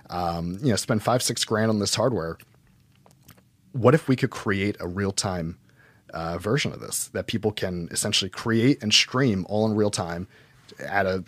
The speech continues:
a level of what is essentially an H D video bit rate, you know, like ten to twenty megabit, something you're gonna stream off Netflix, uh, or, you know,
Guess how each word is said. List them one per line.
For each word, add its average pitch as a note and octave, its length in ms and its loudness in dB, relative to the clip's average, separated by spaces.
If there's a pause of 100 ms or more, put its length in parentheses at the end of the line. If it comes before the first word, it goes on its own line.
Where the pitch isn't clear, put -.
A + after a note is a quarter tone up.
a A2 60 -2
level G#2+ 380 4
of G2+ 340 0
what G2+ 160 -4
is F#2+ 120 -4
essentially G2+ 360 -2
an F#2 80 -6
H G2 260 -2
D F#2+ 360 -4
video F#2+ 260 -2
bit B2 180 -4
rate, D2+ 180 -6
you D#2+ 60 -12
know, E2 120 -10
like D#2+ 160 -10
ten G#2 160 -4
to F#2+ 40 -10
twenty F#2+ 260 -6
megabit, F2 440 -6 (220)
something F#2 240 -4
you're F2 180 -6
gonna F2 260 -4
stream F#2+ 340 -2
off F2 160 -4
Netflix, - 580 -6 (420)
uh, E2 400 -6
or, F#2 260 -2
you E2 140 -8
know, E2+ 240 -8